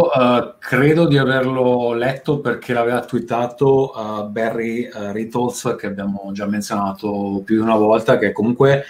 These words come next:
se qualcuno mi chiedeva qualche giorno fa che cosa seguo per rimanere aggiornato, eccetera, in realtà seguo, a parte quello che mi mandano i ragazzi qui nella nostra chat privata, eh, qualche account Twitter interessante, quello di Ritholtz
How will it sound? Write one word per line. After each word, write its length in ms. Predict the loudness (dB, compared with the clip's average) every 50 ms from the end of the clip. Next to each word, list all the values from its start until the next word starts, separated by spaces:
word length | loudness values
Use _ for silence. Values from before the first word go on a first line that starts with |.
| -14 -18 -18 -18 -18 -20 -18 _
se 280 | -6 -4 -2 -2 -2 0
qualcuno 340 | 0 2 4 4 6 6
mi 100 | 6 4
chiedeva 300 | 4 4 4 4 4 4
qualche 240 | 4 2 2 0 0
giorno 240 | 0 0 0 0 -2
fa 480 | 0 2 4 6 8 8 6 6 4 2
che 340 | -2 -2 -2 0 0 0 -2 -4
cosa 220 | -6 -4 -4 -4
seguo 560 | -4 -4 -4 -4 -4 -4 -2 -2 -4 -4 -4 -4
per 240 | -6 -6 -4 -4 -6
rimanere 360 | -6 -8 -8 -10 -8 -6 -8
aggiornato, 520 | -6 -6 -6 -8 -6 -6 -6 -6 -6 -8
eccetera, 360 | -10 -6 -4 -4 -4 -2 -4 -4
in 60 | -4
realtà 520 | -4 -6 -4 2 4 4 4 4 2 -2 -8 _ -20 -20 _ _ _ _
seguo, 640 | -14 -6 -2 2 4 4 4 4 4 4 4 4 2 2
a 60 | 2
parte 260 | 0 0 0 0 -4
quello 380 | -4 -2 0 4 4 4 4 2
che 100 | 0 -4
mi 100 | -6 -6
mandano 300 | -6 -6 -6 -6 -6 -4
i 40 | -2
ragazzi 420 | -2 0 0 0 -2 -2 -8 -14
qui 160 | -10 -10 -8 -8
nella 200 | -6 -6 -6 -6
nostra 280 | -6 -6 -8 -10 -10 -6
chat 280 | -4 -4 -4 -4 -6
privata, 760 | -6 -4 0 2 2 2 2 2 2 4 4 4 4 2 -2 _ _ _ _ _ _
eh, 440 | -4 0 0 2 2 2 0 -2 -2 0
qualche 300 | 0 0 0 0 -2 -4
account 640 | -2 0 0 0 0 0 -2 -4 -4 -6 -8 -6
Twitter 480 | -6 -6 -4 -4 -4 -6 -6 -6 -4 -4
interessante, 840 | -4 -6 -4 -2 -2 -2 -2 0 0 2 2 0 -2 0 0 0 0 2
quello 160 | 2 0 0
di 160 | 0 0 0
Ritholtz 580 | 0 0 0 0 2 2 2 2 2 -2 -2